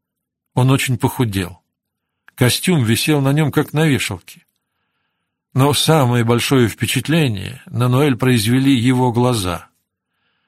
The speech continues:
В них отражалась душа, прошедшая сквозь муки ада. Ощущение власти, бьющей через край жизненной силы, у Демириса больше не чувствовалось. Казалось, что кто-то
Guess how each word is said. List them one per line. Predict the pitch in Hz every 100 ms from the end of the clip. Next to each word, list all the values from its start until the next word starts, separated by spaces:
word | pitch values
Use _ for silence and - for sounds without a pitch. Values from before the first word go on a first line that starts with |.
| _ _ _ _ -
В | 98
них | 143 175 156
отражалась | 131 143 127 160 135 110
душа, | 117 135 - 170 156 - _
прошедшая | - 127 - 175 - - 135
сквозь | - - 123 -
муки | 123 156 156 139 -
ада. | 143 120 85 110 _ _ _ _ _ _ _ _ _ _ _ _ _ _
Ощущение | 120 - 127 - 156 139 123
власти, | 107 110 131 117 - - - - 110
бьющей | 110 120 - 123
через | 104 123 120 -
край | 127 127
жизненной | 101 131 117 131 123 117
силы, | - 143 131 92 110 - _ _ _ _ _ _
у | 120
Демириса | 101 123 165 135 113 117
больше | 110 143 - 120
не | 127
чувствовалось. | - 165 - - 101 - - - _ _ _ _ _ _ _ _ _ _ _
Казалось, | - 113 135 151 123
что | - - 135
кто-то | - 165 160 147